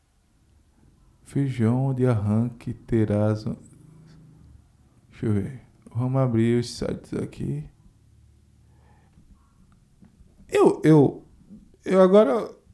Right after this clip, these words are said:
passo na mente. Eu, durante ah, o podcast, eu descobri o que era feijão de arranque, porque eu me esqueci. Pode ser que durante a gravação eu possa ter descoberto aqui, isso aqui.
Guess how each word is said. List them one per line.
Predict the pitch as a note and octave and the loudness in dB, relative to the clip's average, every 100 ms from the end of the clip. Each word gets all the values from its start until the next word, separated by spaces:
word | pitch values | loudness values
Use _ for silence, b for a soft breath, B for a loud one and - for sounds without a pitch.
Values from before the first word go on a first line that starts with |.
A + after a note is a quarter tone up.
| _ - | _ -8
passo | - G#3 A3 | 0 0 2
na | G#3 G3+ | 0 2
mente. | D#3+ C3 - - | 4 2 0 -4
Eu, | - F#4+ | 0 2
durante | A3+ E3 C#3 C3 B2+ A2 G#2 - - - _ _ - | 4 4 4 0 -4 -4 -4 -12 -20 -20 _ _ -4
ah, | G#2+ G#2 G2+ | -2 -2 -4
o | G#2 | -6
podcast, | - - B2 - - C3 D3 - - - _ | -6 -4 -4 -6 -4 -4 -6 -16 -20 -20 _
eu | - D#3 | -2 0
descobri | D#3+ C3+ - A#2+ G#2 G#2+ | 0 -4 -4 -2 2 2
o | A2 | 0
que | - | -2
era | G#2 G2 | -2 -2
feijão | - G2 G2 | -6 -6 -4
de | F#2+ | -4
arranque, | F2+ - F#3+ - - b b b - | -6 -6 -8 -12 -20 b b b -14
porque | C3+ D3+ | -2 4
eu | |
me | E3+ | 6
esqueci. | G#3+ - F#4+ - D#3+ A2 - _ _ b b - | 4 0 -8 -6 -8 -8 -12 _ _ b b 0
Pode | F3+ G3 | 2 2
ser | - A#3 | -2 -4
que | A3+ C#4+ | -4 -6
durante | G#3 G#3+ G#3 G3 G3+ | -2 0 2 2 2
a | |
gravação | E3+ E3 E3 D#3+ D#3+ D#3+ E3 A3 | 2 4 4 2 0 -6 -6 -6
eu | - - B2+ | -4 0 -2
possa | - A#2+ A2 - | 0 0 0 -4
ter | - | -8
descoberto | A#2 - - C3 A#2 B2 A#2 | -8 -10 -12 -10 -4 -4 -4
aqui, | A#2 - | -10 -12
isso | F3+ - | -14 -14
aqui. | C4 - - | -14 -18 -20